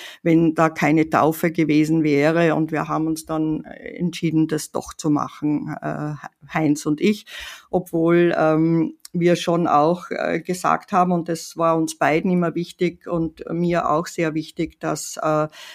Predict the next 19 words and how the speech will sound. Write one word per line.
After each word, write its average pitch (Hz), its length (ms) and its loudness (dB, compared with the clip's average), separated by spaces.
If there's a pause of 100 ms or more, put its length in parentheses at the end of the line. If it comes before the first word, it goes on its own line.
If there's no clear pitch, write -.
(120)
man 165 160 2
sich - 260 -4
spirituell 160 960 2
frei 147 640 2
entscheiden 156 680 -2
kann, 156 280 0
wohin 156 340 0
man 151 200 0
möchte 147 580 -4
und 156 400 -2 (300)
diese 160 260 -2
Vorprägungen 160 1300 0 (340)
nicht - 320 -8
so 160 220 2
mein 151 420 0
Thema 151 340 -2
sind. 151 540 -6
Also 156 300 -10
ich - 260 -6